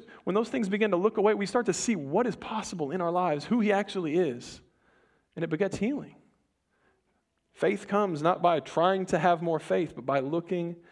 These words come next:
at Jesus. That's what happens in this story, doesn't it?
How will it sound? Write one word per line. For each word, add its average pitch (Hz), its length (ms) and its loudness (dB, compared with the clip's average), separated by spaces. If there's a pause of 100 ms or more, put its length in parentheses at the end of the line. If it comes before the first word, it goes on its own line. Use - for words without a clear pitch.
(640)
at - 160 -4
Jesus. 123 680 -6 (1800)
That's - 160 -4
what 139 80 0
happens 170 280 4
in 151 80 6
this 151 340 4
story, 160 460 4
doesn't 139 300 4
it? 175 120 0